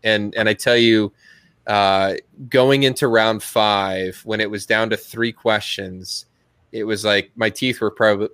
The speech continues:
probably chattering, but you couldn't see 'em. And so, yeah, it's, it's just a total, it's like an involuntary thing. It's, I,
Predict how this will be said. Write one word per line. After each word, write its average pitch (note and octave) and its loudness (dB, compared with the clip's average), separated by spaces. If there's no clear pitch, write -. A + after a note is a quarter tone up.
probably A2+ 0
chattering, G#2+ 0
but G2+ -12
you - -20
couldn't G#2+ -6
see A2 0
'em. F#2+ -2
And G#2+ 0
so, D#3 2
yeah, D3+ 4
it's, - -4
it's D3 -6
just - -4
a B2 -6
total, C3 -4
it's - -10
like G#3 -6
an C3 -4
involuntary B2+ -4
thing. G2 -6
It's, - -16
I, A2 -8